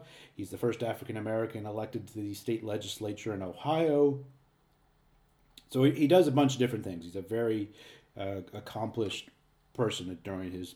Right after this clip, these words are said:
short life. Uh, in, uh, eighteen ninety, he goes to Europe, and he goes and he travels around,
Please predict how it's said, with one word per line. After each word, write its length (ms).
short 280
life. 240
Uh, 320
in, 680
uh, 520
eighteen 400
ninety, 340
he 180
goes 380
to 380
Europe, 380
and 220
he 160
goes 440
and 120
he 100
travels 360
around, 300